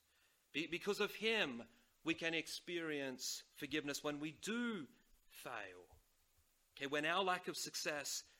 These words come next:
is legitimate, we can come to him, we can repent, ask for forgiveness, and for his help to be successful moving forward.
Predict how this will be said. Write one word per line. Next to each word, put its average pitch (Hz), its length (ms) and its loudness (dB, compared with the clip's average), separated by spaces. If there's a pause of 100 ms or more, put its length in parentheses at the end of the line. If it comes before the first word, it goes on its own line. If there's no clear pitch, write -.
(180)
is 226 300 4
legitimate, 120 520 -2
we 127 80 -4
can 135 120 -4
come 180 280 -2
to 190 120 -8
him, 196 140 -4
we 139 80 -4
can 139 180 -6
repent, 143 440 -8 (100)
ask 202 340 2
for 220 100 -2
forgiveness, 139 840 -6 (600)
and 123 120 -6
for 139 140 -6
his 131 140 -4 (160)
help 208 360 0 (420)
to 127 60 -12
be 127 100 -6
successful - 600 -4
moving 131 360 -6 (160)
forward. 127 420 -6